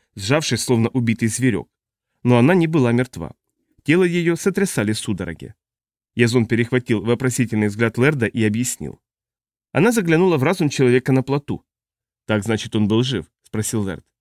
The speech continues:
«Да». «И ты тоже прочёл его мысли?» Язон покачал головой. «Мне и раньше приходилось бывать рядом с умирающими». Лэрд посмотрел на Юстицию. «Интересно,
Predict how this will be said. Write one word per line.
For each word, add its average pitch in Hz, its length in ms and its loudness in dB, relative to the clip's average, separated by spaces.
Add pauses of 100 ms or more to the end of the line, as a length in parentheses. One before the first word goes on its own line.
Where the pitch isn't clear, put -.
(300)
«Да». 113 280 -4 (680)
«И 113 140 2
ты 107 140 0
тоже 131 260 2
прочёл 113 360 -2
его 104 140 0
мысли?» - 380 -8 (500)
Язон 139 280 0
покачал 139 400 -2
головой. 107 460 -6 (520)
«Мне 220 220 2
и 202 40 4
раньше 220 280 0
приходилось 117 540 0
бывать 123 320 -2
рядом 120 300 2
с - 100 -14
умирающими». 101 640 -4 (840)
Лэрд 120 240 2
посмотрел 113 400 0
на 110 80 2
Юстицию. - 600 -6 (840)
«Интересно, 123 600 0